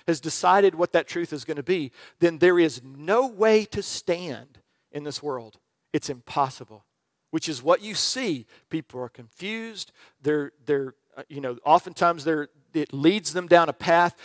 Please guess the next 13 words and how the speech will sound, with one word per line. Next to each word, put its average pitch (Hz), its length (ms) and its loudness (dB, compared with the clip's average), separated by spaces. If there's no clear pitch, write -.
that 156 120 -2
leads 170 340 2
to 151 100 -8
worse 185 340 0
things 160 360 -4
than 147 280 -8
even 160 240 -2
the 147 80 -2
thing 143 200 -8
that 135 120 -12
they're 135 140 -8
dealing 123 320 -10
with. 110 160 -20